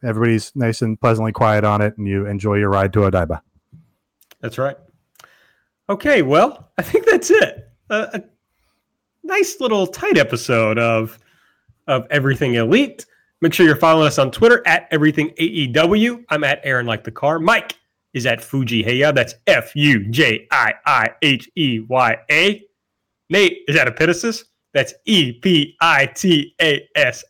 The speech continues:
Speaker 2: I S. A lot of people say they don't know how to spell our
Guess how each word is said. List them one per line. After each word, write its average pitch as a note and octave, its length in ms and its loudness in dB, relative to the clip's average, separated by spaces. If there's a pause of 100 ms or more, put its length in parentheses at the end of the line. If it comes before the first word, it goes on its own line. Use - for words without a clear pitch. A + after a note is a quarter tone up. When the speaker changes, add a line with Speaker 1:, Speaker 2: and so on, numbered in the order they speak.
Speaker 2:
I C3 220 0 (180)
S. A3+ 400 -2 (1200)
A F3+ 60 -10
lot G4+ 140 0
of G#4 80 -6
people G4+ 480 0
say - 240 0
they F#3+ 140 4
don't D#3 120 2
know C#3+ 60 6
how C#3+ 80 4
to C3+ 60 0
spell C3+ 280 2
our A2 360 -2